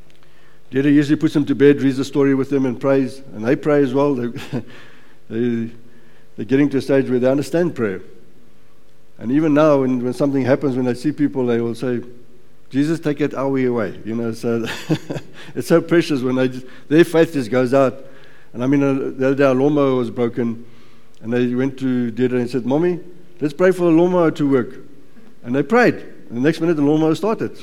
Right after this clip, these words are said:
<laughs> So they go, "Mommy, Jesus fixed the lawnmower."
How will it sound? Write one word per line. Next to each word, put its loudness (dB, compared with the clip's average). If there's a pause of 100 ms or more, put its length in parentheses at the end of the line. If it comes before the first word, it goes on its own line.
(120)
<laughs> 4
So 2
they 8
go, 4
"Mommy, 4 (180)
Jesus 2
fixed -4
the 2
lawnmower." 2